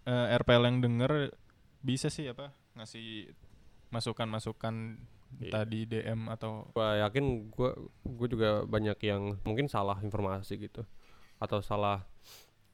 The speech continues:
Speaker 2: salah, apa, salah event atau salah ingatan gitu. Apa ya? Padahal
Speaker 1: Iya.
Speaker 2: baru setahun loh.
Speaker 1: Iya.
Speaker 2: Padahal baru setahun, sumpah.
Speaker 1: Banyak gitu, kayak kemarin gitu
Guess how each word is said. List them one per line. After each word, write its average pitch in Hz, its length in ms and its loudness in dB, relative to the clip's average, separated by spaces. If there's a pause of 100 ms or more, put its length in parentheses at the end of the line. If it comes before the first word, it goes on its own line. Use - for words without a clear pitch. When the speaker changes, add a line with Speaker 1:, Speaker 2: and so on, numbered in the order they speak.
(320)
Speaker 2:
salah, 104 800 2
apa, 113 160 2
salah 104 400 0
event 120 320 -2
atau 113 80 -4
salah 104 480 -4
ingatan 107 480 -2
gitu. 104 200 -8 (1000)
Apa 170 240 0
ya? 104 120 0 (1160)
Padahal 170 200 8
Speaker 1:
Iya. 160 40 2
Speaker 2:
baru 135 120 8
setahun 165 280 6
loh. 107 160 2 (320)
Speaker 1:
Iya. 123 320 2 (240)
Speaker 2:
Padahal 156 240 -2
baru 127 80 0
setahun, 127 320 -4
sumpah. 110 160 -2
Speaker 1:
Banyak 175 240 0
gitu, 170 240 -4
kayak 131 200 -8
kemarin 127 440 -2
gitu 131 160 -8